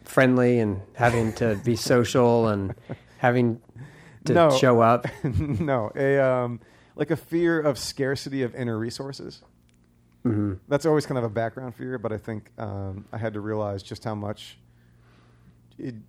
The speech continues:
Speaker 2: just how much that's been with me, and then, um, how, you know, the sabbatical, it's like, wow, well, what if this experience doesn't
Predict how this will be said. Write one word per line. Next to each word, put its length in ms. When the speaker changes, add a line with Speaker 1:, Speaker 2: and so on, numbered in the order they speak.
Speaker 2:
just 200
how 120
much 280
that's 180
been 320
with 220
me, 220
and 240
then, 480
um, 460
how, 640
you 80
know, 140
the 60
sabbatical, 600
it's 160
like, 220
wow, 260
well, 240
what 100
if 80
this 340
experience 640
doesn't 400